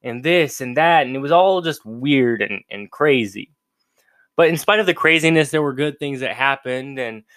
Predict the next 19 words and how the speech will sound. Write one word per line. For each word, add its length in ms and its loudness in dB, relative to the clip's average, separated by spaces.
good 180 -2
things 260 -6
that 100 -4
happened 500 -2
with 200 -4
this 180 -2
podcast. 720 0
And 40 -2
I'm 100 0
just 140 -8
gonna 180 2
go 280 4
over 420 2
a 60 -6
little 280 2
bit 300 0
of 160 -8
what 240 0
happened 760 -2